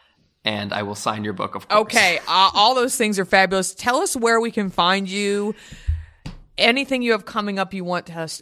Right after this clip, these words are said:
Speaker 2: to know about? Are you doing any kind of book tour next year or any fun stuff?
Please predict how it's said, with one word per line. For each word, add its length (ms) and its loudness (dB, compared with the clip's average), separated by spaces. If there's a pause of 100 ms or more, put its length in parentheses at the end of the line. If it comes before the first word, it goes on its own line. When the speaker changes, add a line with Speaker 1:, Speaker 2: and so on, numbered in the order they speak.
Speaker 2:
to 120 -12
know 260 2
about? 260 4
Are 80 4
you 120 -2
doing 260 -2
any 120 -4
kind 180 -6
of 120 -8
book 260 -4
tour 360 -4
next 400 -10
year 220 -6 (200)
or 40 -4
any 180 -6
fun 280 -4
stuff? 560 0